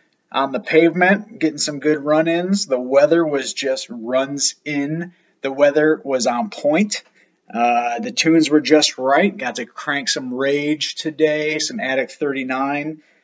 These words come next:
some Weird Al polkas. The M P three player, you put it on random, you get what you get. And typically, it's money. I tell you what, though, I caught, uh, I caught a glimpse of myself, a reflection in some windows, if you will.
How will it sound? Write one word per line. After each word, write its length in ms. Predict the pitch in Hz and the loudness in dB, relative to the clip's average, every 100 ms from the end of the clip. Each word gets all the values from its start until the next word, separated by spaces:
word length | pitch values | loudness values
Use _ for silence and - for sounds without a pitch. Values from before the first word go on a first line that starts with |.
| _ | _
some 240 | - 117 107 | -8 -4 -2
Weird 200 | 139 143 | 0 4
Al 160 | 139 135 | 6 4
polkas. 440 | - 135 156 147 | 4 0 2 -2
The 120 | 135 | 0
M 140 | 156 190 | 0 4
P 140 | 214 | 4
three 220 | 160 180 | 4 0
player, 340 | 185 175 185 196 | 0 0 2 2
you 200 | 127 123 | 0 -2
put 180 | 170 170 | 2 2
it 80 | |
on 140 | 156 147 | 2 0
random, 320 | 151 156 156 117 117 | 0 0 0 -4 -6
you 160 | 123 | -10
get 280 | 113 139 151 | -2 2 2
what 200 | 156 - | 2 -4
you 80 | 151 | -6
get. 360 | 123 113 95 _ _ _ - | -2 -2 -2 _ _ _ -6
And 280 | 110 110 101 | -4 -2 -2
typically, 560 | 156 160 165 170 170 170 - | 0 0 4 4 4 2 -6
it's 240 | 123 - | -8 -8
money. 460 | 120 110 101 95 - _ _ _ - | -6 -2 -2 -4 -10 _ _ _ -6
I 80 | - | 0
tell 160 | 180 | 6
you 80 | 170 | 6
what, 160 | 160 160 | 6 4
though, 80 | 123 | 2
I 80 | |
caught, 400 | 117 151 143 139 | -2 4 4 4
uh, 340 | 143 151 147 113 | 2 4 4 2
I 80 | - | -2
caught 240 | - 175 | 0 0
a 40 | 156 | 0
glimpse 380 | 151 160 202 185 | 0 2 4 2
of 80 | |
myself, 560 | 120 110 104 131 113 107 | 0 -2 -2 0 0 0
a 60 | 117 | -6
reflection 720 | 113 - 147 160 - 131 120 | -8 -6 -4 -4 -4 -6 -6
in 100 | 117 | -6
some 260 | - 107 | -6 -6
windows, 480 | 113 160 139 104 101 | -4 -4 -2 -2 -2
if 160 | 107 101 | -6 -6
you 120 | 98 | -4
will. 320 | 104 104 95 | -4 -6 -8